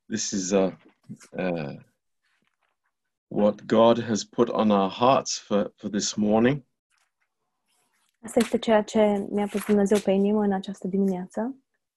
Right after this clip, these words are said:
Speaker 1: And, uh, I would really appreciate if somebody could read chapter four.
Speaker 2: Aș aprecia dacă cineva ar putea să citească capitolul patru.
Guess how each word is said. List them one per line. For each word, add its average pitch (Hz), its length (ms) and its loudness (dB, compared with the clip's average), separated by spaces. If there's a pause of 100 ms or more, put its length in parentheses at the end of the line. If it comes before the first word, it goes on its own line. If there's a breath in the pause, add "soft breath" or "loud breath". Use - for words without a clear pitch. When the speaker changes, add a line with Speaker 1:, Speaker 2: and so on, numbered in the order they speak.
(560)
Speaker 1:
And, 101 680 -2
uh, 90 460 -4 (800)
I 104 40 4
would 98 360 -2 (1200)
really 135 680 4
appreciate 92 1000 0 (800)
if 98 360 0 (140)
somebody 104 1000 2 (580)
could 107 360 0
read 120 540 4 (340)
chapter - 440 -4
four. 95 720 -4 (1800)
Speaker 2:
Aș 208 160 -4
aprecia 220 460 0
dacă 269 220 2
cineva 214 280 0
ar 202 100 2
putea 214 200 -2
să 202 120 -4
citească 208 460 -6
capitolul 190 520 0
patru. 226 580 0